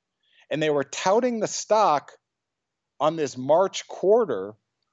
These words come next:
which when they reported recently, they completely missed by a mile and they blew up.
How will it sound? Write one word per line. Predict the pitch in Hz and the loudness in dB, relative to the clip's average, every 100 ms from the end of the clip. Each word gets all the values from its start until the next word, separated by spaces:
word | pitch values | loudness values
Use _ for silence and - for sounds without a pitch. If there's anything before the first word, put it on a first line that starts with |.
| _ | _
which | 160 165 - | -4 -2 0
when | 175 175 | -2 2
they | 165 | 0
reported | 147 143 - - 202 262 143 98 - _ _ - | 0 -2 -4 2 4 4 2 -2 -8 _ _ -2
recently, | 143 175 - 139 95 101 92 - _ _ - | 0 2 0 -6 -8 -12 -12 -18 _ _ 0
they | 190 | 0
completely | 190 196 185 - 233 294 254 170 | 2 -4 -4 -2 0 0 0 -6
missed | 143 147 156 - | -2 0 0 0
by | 151 160 | 0 2
a | 160 | 0
mile | 156 190 269 240 113 | -2 -4 -2 0 0
and | 123 | -2
they | 143 | -4
blew | 135 147 175 220 | -4 -4 -2 0
up. | 277 - _ | 0 -4 _